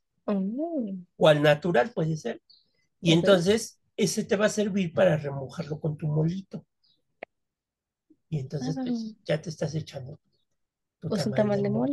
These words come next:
Speaker 1: mole.
Speaker 2: Exactamente.
Speaker 1: Qué curioso.
Speaker 2: Bueno, está el tamal oaxaqueño.
Speaker 1: No, el tamal oaxaqueño, claro que sí.
Speaker 2: ¿Te
Speaker 1: Estos
Speaker 2: gust-
Speaker 1: tamalitos de frijol que son chiquitos.
Speaker 2: Los
Speaker 1: ¿Mm?
Speaker 2: tamales de frijol. Hay algunos que, por ejemplo, en Chiapas,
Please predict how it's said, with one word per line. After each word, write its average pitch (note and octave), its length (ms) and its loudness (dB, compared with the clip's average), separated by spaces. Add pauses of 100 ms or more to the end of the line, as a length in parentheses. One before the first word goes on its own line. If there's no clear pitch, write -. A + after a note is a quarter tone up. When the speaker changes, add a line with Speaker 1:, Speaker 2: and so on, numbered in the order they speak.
Speaker 1:
mole. A#3+ 80 -8 (380)
Speaker 2:
Exactamente. D#3+ 1000 -8 (320)
Speaker 1:
Qué - 140 -20
curioso. C#4 640 -2 (800)
Speaker 2:
Bueno, C#3+ 220 6
está C3+ 180 -2
el - 80 -6
tamal B2 300 -2
oaxaqueño. D3 680 -4 (440)
Speaker 1:
No, G#3 160 0
el F3+ 60 -4
tamal E3+ 220 -6
oaxaqueño, F#3+ 500 -8
claro F#3+ 240 -10
que - 80 -20
sí. - 260 -10 (280)
Speaker 2:
¿Te A3 80 -4
Speaker 1:
Estos A3 160 4
Speaker 2:
gust- - 40 4
Speaker 1:
tamalitos G3 500 0
de F#3+ 80 -6
frijol F#3+ 340 -10
que - 60 -20
son F#3+ 120 -6
chiquitos. - 520 -12
Speaker 2:
Los G#3+ 160 4
Speaker 1:
¿Mm? - 20 -12
Speaker 2:
tamales C3+ 380 0
de C#3 100 -6
frijol. F#3 380 0
Hay F#3 160 8
algunos E3+ 460 4
que, E3 180 -4
por D#3 160 -4
ejemplo, C#3+ 260 0
en D3 200 -8 (120)
Chiapas, G3+ 680 2